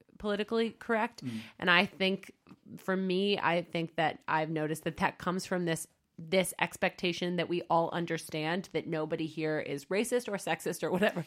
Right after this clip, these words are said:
Speaker 2: Yeah, yeah.
Speaker 1: Like, like that, the, like, that, that
Speaker 2: Mm.
Speaker 1: is, like, a whole generation of people bel-,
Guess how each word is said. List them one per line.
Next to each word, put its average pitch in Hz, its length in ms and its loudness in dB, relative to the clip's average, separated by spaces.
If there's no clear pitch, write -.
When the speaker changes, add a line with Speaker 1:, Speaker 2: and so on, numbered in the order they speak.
Speaker 2:
Yeah, 302 200 8
yeah. 247 40 4
Speaker 1:
Like, 240 280 8
like 240 200 6
that, 240 160 6
the, 208 160 6
like, 208 240 2
that, 214 260 12
that 208 240 12
Speaker 2:
Mm. - 60 2
Speaker 1:
is, 214 140 2
like, 180 280 0
a 185 60 6
whole 208 300 2
generation 190 640 2
of 185 140 -2
people 240 540 2
bel-, 185 340 4